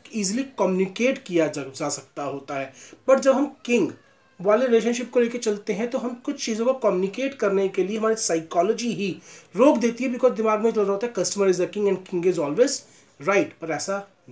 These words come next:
नहीं है, कस्टमर भी गलत हो सकता है। कई बार कस्टमर की भी डिमांड नाजायज़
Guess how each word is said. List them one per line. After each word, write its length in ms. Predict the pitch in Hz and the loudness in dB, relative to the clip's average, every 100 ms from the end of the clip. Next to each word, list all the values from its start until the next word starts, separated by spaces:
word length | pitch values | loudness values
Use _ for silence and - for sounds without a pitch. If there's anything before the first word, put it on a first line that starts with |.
| 131 | -16
नहीं 320 | 131 151 160 | -6 -4 -4
है, 220 | 123 107 _ - _ - | -8 -14 _ -20 _ -4
कस्टमर 440 | 196 - 233 226 | -4 -2 -2 -2
भी 280 | 160 220 240 | -4 -6 -4
गलत 340 | 185 180 180 | 0 0 -2
हो 60 | 170 | -10
सकता 320 | 175 - 175 | -12 -12 -12
है। 120 | 185 | -10
कई 140 | 180 165 | -4 -4
बार 140 | 185 | -4
कस्टमर 380 | 185 165 - 180 | -6 -8 -8 -10
की 240 | 175 180 | -10 -10
भी 220 | 160 190 202 | -10 -8 -6
डिमांड 400 | 170 160 160 156 | -4 -4 -2 -4
नाजायज़ 400 | 147 147 156 | -4 -8 -8